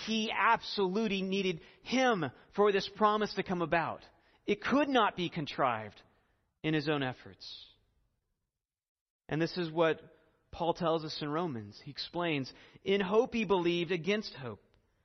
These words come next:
that he should become the father of many nations." In other words, it was a, it was a hopeless situation, physically speaking. He could not will his child to come about. He could not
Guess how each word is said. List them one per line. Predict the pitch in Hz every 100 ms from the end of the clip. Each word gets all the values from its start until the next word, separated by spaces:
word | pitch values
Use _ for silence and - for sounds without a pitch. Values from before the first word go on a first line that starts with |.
| _ _ _ _ _ _ _
that | 175
he | 226
should | - 214
become | 220 226 214
the | 202
father | - 190 190 202 196
of |
many | 175 190 180
nations." | 190 - 139 107 101 - - _ _ _ _ _ _ _ _ _ _ _ _ _ _ _ _ _ _
In | 156
other | 175
words, | 185
it |
was | 190
a, | 180 147 - - -
it |
was | 208
a | 208
hopeless | - 180 185 190 196 -
situation, | 196 - 190 202 247 - 123 123 - _ _ _ _ _ _ _ _
physically | 247 220 208 180 175
speaking. | - 208 - 117 107 - _ _ _ _ _ _ _
He |
could | 175 240
not | 226 220 - -
will | 170 208 240 233
his | 202 185
child | - 196 196 196
to | 175
come | 170 175
about. | 165 180 151
He | 170
could | 208
not | 196